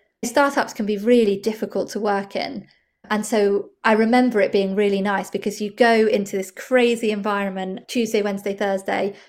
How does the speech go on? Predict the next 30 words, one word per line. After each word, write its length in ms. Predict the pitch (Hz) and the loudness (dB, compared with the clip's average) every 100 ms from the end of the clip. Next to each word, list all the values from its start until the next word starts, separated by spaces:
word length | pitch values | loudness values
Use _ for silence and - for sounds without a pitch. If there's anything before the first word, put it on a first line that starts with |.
| - | -8
you'd 120 | 214 | -4
be 120 | 214 | -2
really 600 | 214 247 233 208 208 202 _ - | 4 6 6 4 2 -4 _ 2
in 180 | 247 226 | 4 6
the 100 | 214 | 2
weeds 480 | 202 220 208 202 - | 0 -2 -4 -6 -8
of 140 | 196 | -4
your 120 | 196 | -4
client. 460 | 196 202 196 190 - _ _ _ | -4 -4 -4 -6 -10 _ _ _
And 120 | 226 220 | 2 4
then 120 | 220 | 4
on 120 | 214 | 2
a 40 | 220 | 2
Monday 340 | 247 240 220 | 2 2 2
and 120 | 208 | 0
Friday, 420 | 214 196 185 190 | -2 -2 0 0
you 100 | 196 | -2
could 120 | 202 202 | -6 -4
come 200 | 269 254 | -2 -2
back 160 | 196 | -4
to 80 | - | -6
Talentful 520 | - 196 196 - 185 - | -8 -6 -6 -4 -4 -2
and 120 | 202 | -6
you 80 | 202 | -6
took 200 | 220 220 | -6 -6
a 40 | |
step 260 | - 196 - | -6 -6 -2
back, 400 | 185 - - - - _ - | -4 -4 -12 -20 -20 _ -6
and 180 | 202 | -2
it 220 | 196 - | -2 -4